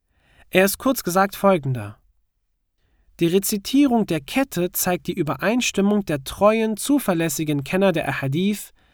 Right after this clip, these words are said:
und die Einmütigkeit der urteilgebenden Autoritäten, deren Namen darin eingeschlossen sind. Jeder der Gelehrten und Imame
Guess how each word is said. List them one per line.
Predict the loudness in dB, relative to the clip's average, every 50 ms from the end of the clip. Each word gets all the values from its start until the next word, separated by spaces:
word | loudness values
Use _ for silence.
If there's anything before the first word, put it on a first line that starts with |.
| _ _ _ _ _
und | 0 2 2
die | 2
Einmütigkeit | 2 2 2 2 2 2 2 0 0 -2 -4 -4 -2 0 0 0 2 0
der | -2 -4 -2
urteilgebenden | -2 -2 -2 -2 0 0 0 0 2 2 0 0 2 2 2 2 2 2
Autoritäten, | 0 -2 -2 -2 -4 -4 -2 -2 -2 -2 -2 -2 0 0 0 -2 _ -2 0 0 0 -2 -6 _ _ _ _ _ _ _ -2
deren | 0 2 2 2 4
Namen | 4 4 4 4 4 2 2 0 0
darin | 0 0 0 0 -2 -2
eingeschlossen | -2 -2 -2 -2 -2 -4 -4 -2 -4 -2 0 0 0
sind. | 0 0 -2 -4 -6 -10 -14 -18 _ _ _ _ _ _ _ _ _ _ _ _ _ _ _ _ _ _ _ _ _ _ _
Jeder | -6 -2 2 2 4 4 4 2
der | 2 2 2
Gelehrten | 2 2 4 4 2 2 0 0 -2 -2 -2
und | -2 -2 0
Imame | 0 2 2 4 4 4 4 2 0 -2 -6 -8